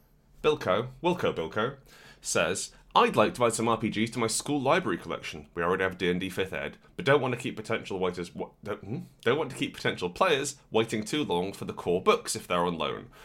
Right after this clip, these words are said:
What are the best R P Gs that have free intro slash quick start rules?" Now, I didn't know the answer to this question.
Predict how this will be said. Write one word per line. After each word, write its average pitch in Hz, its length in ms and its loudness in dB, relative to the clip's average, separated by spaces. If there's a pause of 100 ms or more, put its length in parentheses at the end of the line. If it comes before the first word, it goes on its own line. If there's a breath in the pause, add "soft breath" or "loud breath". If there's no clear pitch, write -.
(160 loud breath)
What 151 160 2
are 117 40 -2
the 101 80 -4
best 127 320 0
R 123 140 4
P 120 100 -4
Gs 110 220 -4
that 95 100 -4
have 95 100 -4
free 131 380 0
intro 131 480 -4
slash 127 320 -2
quick - 260 -6
start 80 280 -2
rules?" 67 380 -10 (1300 soft breath)
Now, 113 240 0
I 175 80 4
didn't 139 280 0
know 135 200 4
the 85 120 -4
answer 78 240 -6
to 76 120 -14
this 73 160 -10
question. 113 500 -8